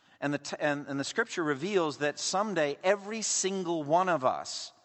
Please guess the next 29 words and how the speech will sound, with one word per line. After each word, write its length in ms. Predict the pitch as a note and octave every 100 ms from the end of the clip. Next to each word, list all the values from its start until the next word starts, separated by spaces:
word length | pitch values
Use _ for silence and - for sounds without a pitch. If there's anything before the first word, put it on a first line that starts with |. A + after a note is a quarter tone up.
| _ -
will 140 | C3+ C#3+
stand 600 | - - F3+ F#3+ G#3 F3+
before 560 | D#3 - - G3+ A3
Jesus 800 | F#3 C#3+ F3 A#2+ G2 A#2+ - - _ _ - -
and 260 | - D3+ C3+
give 160 | E3 F#3
an 80 |
account 640 | F#3+ - - G3+ D3 D3+ - -
for 280 | D#3+ D3 -
every 340 | D#3+ E3 F3+ E3
aspect 540 | D3+ D#3 - D3 -
of 120 | C3+
our 120 | B2 A#2
lives. 680 | G#2 F#2 - - - - _ _ _ _ _ _ _ -
Second 280 | - C#3 C#3
Corinthians 400 | C#3+ C3+ B2+ -
five 300 | C3+ A#2+ -
ten 260 | D3+ C3
says, 280 | B2+ A#2 G#2+
"We 180 | C#3 D#3
must 300 | D#3+ D#3 -
all 320 | E3 F3 F3+
appear 460 | E3 - A#2+ D2 - - - -
before 280 | C#3 C#3+ B2+
the 100 | A#2
judgment 640 | F#2 D3 F3 F3 G3 F#3
seat 340 | - - E3+ D#3+
of 160 | C3
Christ 840 | - - B2+ F2+ E2+ - - -